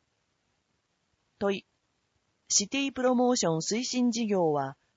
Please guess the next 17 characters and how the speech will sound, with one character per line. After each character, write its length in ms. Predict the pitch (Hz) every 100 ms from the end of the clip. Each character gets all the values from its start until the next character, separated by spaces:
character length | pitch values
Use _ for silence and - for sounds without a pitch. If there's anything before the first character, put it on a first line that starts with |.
| -
定 220 | 208 247
住 200 | 226 247
促 260 | 233 202 -
進 260 | 247 233
に 120 | 233
つ 140 | 233 196
な 120 | 226
げ 100 | 262
る 100 | 247
こ 120 | 233
と 100 | 233
が 180 | 190 147 143
重 220 | 160 214
要 240 | 208 190
で 180 | 165 160
あ 60 |
る。 120 | 139